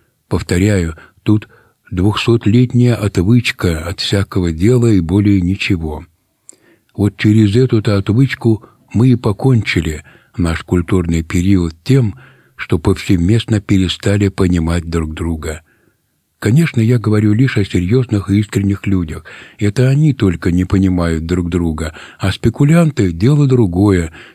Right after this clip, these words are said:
Те друг друга всегда понимали. Культура. Сможем ли мы снова понимать друг друга?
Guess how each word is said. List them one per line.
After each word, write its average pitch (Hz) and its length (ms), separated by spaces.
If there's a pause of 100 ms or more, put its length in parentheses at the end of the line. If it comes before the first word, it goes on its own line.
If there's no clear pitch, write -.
Те 160 160
друг 127 260
друга 113 540 (320)
всегда 85 680 (440)
понимали. 76 640 (1500)
Культура. 80 640 (880)
Сможем 156 520
ли 147 80
мы 147 300
снова 101 540
понимать 98 500
друг 95 200
друга? 90 440